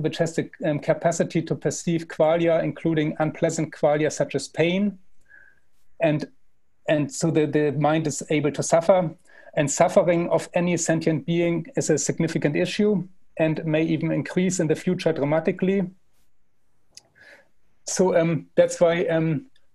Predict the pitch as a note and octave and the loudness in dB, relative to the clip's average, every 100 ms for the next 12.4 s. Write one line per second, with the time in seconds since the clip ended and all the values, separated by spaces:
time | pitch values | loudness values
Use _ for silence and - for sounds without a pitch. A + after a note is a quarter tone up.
0 | _ - E3 E3+ - D#3 D#3+ D3+ - E3+ | _ -4 -2 -2 -2 -2 -2 -2 2 0
1 | E3 D#3+ E3 F3+ - A#2 - _ _ - | 0 0 0 0 -2 -2 -6 _ _ -20
2 | - - D3+ D3+ C#3 - - - _ _ | -20 -6 -2 0 -2 -8 -18 -20 _ _
3 | G#3+ F#3 - - - E3 F3+ G#3+ - G3 | -18 -18 -18 -10 -4 -2 0 0 0 -2
4 | - - - - - F3+ F#3 - F3 E3+ | -4 -10 -12 -10 -2 0 0 0 2 0
5 | E3 - F3+ F3+ D#3+ E3 E3 F3+ G3+ F#3+ | -2 -2 -2 0 -2 0 2 2 0 -2
6 | - D#3 C#3+ G3 F#3 F3+ F3 E3+ F#3 - | -4 -6 -2 -2 0 0 0 -2 -2 -4
7 | F3+ D#3+ D#3 D#3 D#3+ F#3 F#3+ - D#3+ - | -2 0 0 0 0 0 -2 -2 -2 -2
8 | D#3+ - F3+ F3+ E3+ F3 E3 E3+ D#3 D3 | -4 -4 -4 0 0 0 0 0 0 -2
9 | - - D3+ - - F3+ - F3 - F3+ | -4 0 0 0 0 0 -2 -4 -2 -2
10 | F3 E3 - - _ _ F3+ E3 E3 - | 0 -2 -8 -16 _ _ -4 -2 -2 0
11 | F3+ F3+ F3 D#3 E3+ D3 F3 F3 E3 F3 | 2 2 0 0 -2 -2 0 0 2 0
12 | E3+ E3 - - | 0 -4 -8 -12